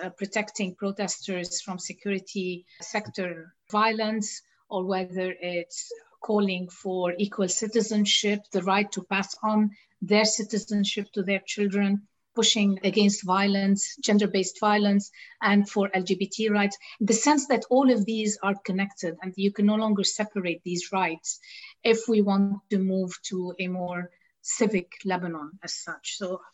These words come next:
I would say they were, they really were at the forefront and continue to be at the forefront in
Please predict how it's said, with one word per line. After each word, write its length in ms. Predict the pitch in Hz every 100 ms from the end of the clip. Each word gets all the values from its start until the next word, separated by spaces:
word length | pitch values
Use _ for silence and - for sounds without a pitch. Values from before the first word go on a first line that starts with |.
| -
I 80 | 208
would 140 | 208
say 180 | - 220
they 80 | 208
were, 140 | 202
they 200 | 208 208
really 240 | 202 208 185
were 240 | 190 185
at 100 | 180
the 100 | 180
forefront 440 | 170 202 190 196 190
and 140 | 190
continue 400 | 202 196 247 226 202
to 80 | 175
be 200 | 175 175 - - -
at 140 | 185
the 60 | 202
forefront 580 | - 202 196 190 170
in 100 | 185